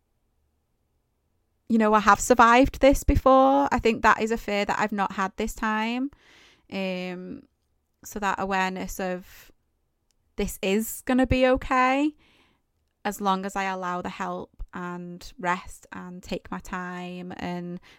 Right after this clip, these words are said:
notice and acknowledge. Um, and then engaging in actually doing that, you know, really engaging in resting. Like, it sounds odd. <laughs> That sounds almost like an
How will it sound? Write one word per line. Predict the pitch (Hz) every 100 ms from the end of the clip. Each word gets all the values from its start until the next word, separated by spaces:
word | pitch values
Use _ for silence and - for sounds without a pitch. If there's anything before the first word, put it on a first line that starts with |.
| -
notice | 196 180 - 202 -
and | 180
acknowledge. | - 185 180 180 175 180 - - - - - - _ _ -
Um, | 180 175 175 175 180 196 202 _ _ _ _ _ _ -
and | 185
then | 190 190 190 -
engaging | 190 185 185 202 214 185
in | 175
actually | 165 - 196 170
doing | - 175 165
that, | 151 - -
you | 190
know, | 170 170 - -
really | 214 226 240 220 220 - _ _
engaging | 226 202 185 190 208 185
in | 175
resting. | 180 - - 170 160 180 - _ _ _ _ _ -
Like, | 180 -
it | -
sounds | 226 208 -
odd. | 196 226 -
<laughs> |
That | 277 262
sounds | 349 311
almost | 269 226
like | 220
an | 214